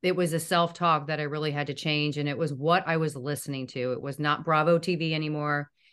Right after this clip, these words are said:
It was not looking at celebrities. It was not materialism. It was about, you know, what was I in, what was I taking in, right? So I started to listen to more worship music. I started to listen to podcasts about empowering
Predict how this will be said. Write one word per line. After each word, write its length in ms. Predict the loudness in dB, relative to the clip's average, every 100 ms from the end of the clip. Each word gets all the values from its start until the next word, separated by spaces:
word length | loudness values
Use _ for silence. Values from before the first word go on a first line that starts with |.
| _ -2
It 80 |
was 120 | 0 2
not 220 | 2 2
looking 240 | 0 0
at 100 | -2
celebrities. 800 | -2 0 2 2 0 0 -2 -4
It 80 | -6
was 160 | -4
not 280 | 0 0 0 -4 _ _
materialism. 1000 | -4 -2 4 6 6 4 0 -2 -2 -2
It 120 | -2
was 180 | -2 -4
about, 420 | 0 2 2 0 -6 _ _ _ _ -2
you 60 |
know, 80 | 0
what 260 | 4 4 6
was 160 | 4
I 120 | 4
in, 320 | 4 2 -2 0
what 200 | 0 0
was 120 | 2
I 160 | 0
taking 420 | 0 -2 -2 0 -2
in, 220 | -2 -4
right? 320 | -2 0 0
So 80 | 0
I 60 | 0
started 260 | 2 2
to 60 | 2
listen 240 | 0 0
to 80 | 0
more 180 | 0 -2
worship 400 | -2 -2 -4 -6
music. 460 | -4 -2 -2 -4 -6
I 60 |
started 280 | -6 -2 -2
to 80 | -2
listen 280 | -4 -2 0
to 140 | -2 -4 -2
podcasts 560 | 0 0 0 -4 -2
about 220 | -2 -2
empowering 840 | -2 -6 -2 0 2 0 -2 -4